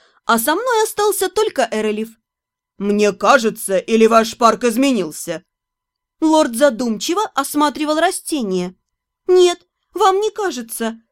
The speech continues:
я улыбнулась. «Пока вы отдыхали, Леший из мира Лилирея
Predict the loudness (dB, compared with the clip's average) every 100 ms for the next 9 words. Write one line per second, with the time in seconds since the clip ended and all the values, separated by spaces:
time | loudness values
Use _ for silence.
0 | _ -2 -2 0 -4 -4 -2 -2 -4 -8
1 | -18 _ _ _ _ 2 2 2 2 2
2 | 2 0 -2 -6 -2 0 0 0 _ _
3 | 4 4 2 0 0 -2 2 2 4 2
4 | 2 2 2 2 2 0